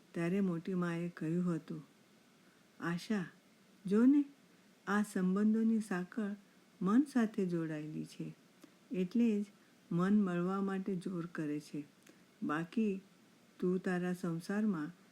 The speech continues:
ગળાડૂબ હોય ત્યારે હું તને મળવા કઈ રીતે બોલાવી શકું? તને હું ગમું છું, તું મને વહાલી છે, એવી પ્રતીતિ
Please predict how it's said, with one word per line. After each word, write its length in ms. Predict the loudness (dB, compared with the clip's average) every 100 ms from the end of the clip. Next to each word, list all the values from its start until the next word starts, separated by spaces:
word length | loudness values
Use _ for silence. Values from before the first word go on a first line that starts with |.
| -20 _ -6
ગળાડૂબ 560 | -4 -2 -4 -2 -4 -4 -4
હોય 320 | -2 -2 -4 -12 -20 -20 -10
ત્યારે 300 | -4 0 0
હું 260 | 0 0 0
તને 300 | 0 0 0
મળવા 520 | -2 -2 -4 -4 -6 -12 -20 -20 -14 -2
કઈ 200 | 4 4
રીતે 280 | 4 2
બોલાવી 480 | 0 -2 -4 -4 -6
શકું? 520 | -6 -10 -10 -12 -12 -16 _ -20 _ -20 _ -16 -6
તને 480 | -2 -2 0 -2 -4 _
હું 160 | -2 -2
ગમું 360 | -2 -2 -2 -4
છું, 360 | -4 -2 -4 -8 -20 -20 -20 _ -2
તું 240 | 0 2
મને 280 | 0 -2 -2
વહાલી 420 | -4 -4 -4 -4
છે, 300 | -2 0 0 -4 -20 -20 -20 -10 0
એવી 220 | 4 4
પ્રતીતિ 760 | 2 -4 -4 -4 -2 -4 -6